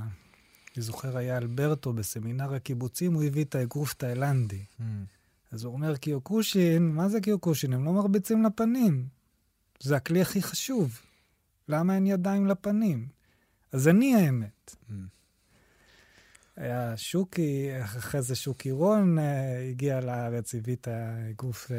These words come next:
Speaker 1: תאילנדי של מג'ירו ג'י. כאילו, זה היה, פתאום נהיה האמת. חברים שלי שהיו אצלי, איתי, אצל דניס, נסעו להולנד ללמוד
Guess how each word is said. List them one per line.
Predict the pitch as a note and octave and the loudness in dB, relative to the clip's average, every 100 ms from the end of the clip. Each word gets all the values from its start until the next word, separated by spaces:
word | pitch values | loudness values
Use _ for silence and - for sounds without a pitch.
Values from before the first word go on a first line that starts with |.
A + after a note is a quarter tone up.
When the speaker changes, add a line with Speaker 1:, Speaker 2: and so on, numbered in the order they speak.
| A#2 | -4
Speaker 1:
תאילנדי | A#2+ A#2 A#2+ B2 | -4 -2 -2 -2
של | - A#2 | -2 -2
מג'ירו | A#2 G#2+ A#2+ A2+ A2+ | 0 0 -2 -2 -4
ג'י. | A#2+ F#3 F3 B2 A2 A2 - _ _ _ _ _ _ _ _ _ - - - | -2 0 0 0 -4 -8 -16 _ _ _ _ _ _ _ _ _ -20 -16 -4
כאילו, | C#3+ C3+ C3+ C3+ | -2 -2 -2 -2
זה | B2 | 2
היה, | E3+ F3 D3+ | 4 4 2
פתאום | D3+ E3+ D#3+ | 0 2 4
נהיה | D3+ D3 D3+ | 6 4 4
האמת. | C#3 B2+ B2+ D3+ G3+ G3+ - - _ _ _ _ _ _ - | 2 2 2 2 2 0 -4 -20 _ _ _ _ _ _ -10
חברים | C3+ B2+ C3+ D#3 | -4 -2 2 2
שלי | C#3+ C#3+ C#3 | 2 0 0
שהיו | B2 A#2+ C3+ C#3+ | 0 -2 0 0
אצלי, | C3 - C3 B2+ A#2+ | -2 -4 -2 -2 -2
איתי, | A#2 - B2 A#2 | -4 -2 -2 -2
אצל | - G#2+ | -4 -6
דניס, | A2+ C#3 C#3+ A#2 - | -4 -2 -2 -2 -4
נסעו | A#2 - C3+ C3+ B2+ A#2+ A2+ A2 G#2 G2+ G2+ - _ - | -6 -6 -6 -4 -2 -4 -6 -8 -10 -12 -16 -20 _ -10
להולנד | C3+ E3 E3+ D#3+ C#3 | -2 0 2 2 2
ללמוד | A2+ A2 B2+ D#3+ E3+ | 0 -2 0 0 0